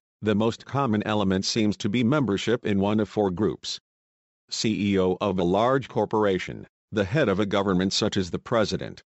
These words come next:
the head coach of a college or professional sports team, or a high-ranking member of the military, probably a C O. Go figure. Next, membership in the groups is limited to association with winning enterprises.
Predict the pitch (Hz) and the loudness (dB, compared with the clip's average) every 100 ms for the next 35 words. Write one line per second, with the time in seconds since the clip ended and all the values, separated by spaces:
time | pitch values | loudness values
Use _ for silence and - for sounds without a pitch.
0 | - 113 107 107 85 110 110 107 101 - | -4 -2 0 -2 0 -2 0 -2 -2 -2
1 | 104 98 98 - 110 107 - 131 - 110 | -2 0 -2 -4 -4 -4 -2 -2 0 -2
2 | 107 - 107 98 - 85 60 52 - _ | -2 0 0 0 -2 -6 -6 -10 -16 _
3 | - 107 101 127 110 95 107 107 98 95 | -4 -2 -2 -2 -2 0 0 0 0 0
4 | 107 110 92 104 104 110 104 104 98 87 | 2 2 2 0 0 0 0 0 0 -2
5 | 82 _ _ - 101 104 92 92 110 - | -6 _ _ -2 0 0 0 0 0 0
6 | 107 98 82 64 50 _ _ _ _ - | 0 0 -2 -4 -10 _ _ _ _ -6
7 | 113 113 110 113 95 73 53 - _ _ | 0 0 0 -2 -2 -4 -8 -14 _ _
8 | _ _ - 104 71 - - - _ - | _ _ -2 -2 -2 -8 -20 -20 _ -2
9 | 101 107 110 - 110 101 107 98 92 90 | 0 2 0 0 0 0 -2 0 0 0
10 | - 113 104 95 104 104 95 104 95 - | -2 -2 0 0 2 0 0 -2 -2 0
11 | 95 - 87 80 73 73 82 92 98 95 | 0 0 0 -2 -2 -2 -2 0 0 0
12 | 98 107 104 131 113 107 92 65 50 | 0 -2 -2 -4 -2 -2 -2 -6 -12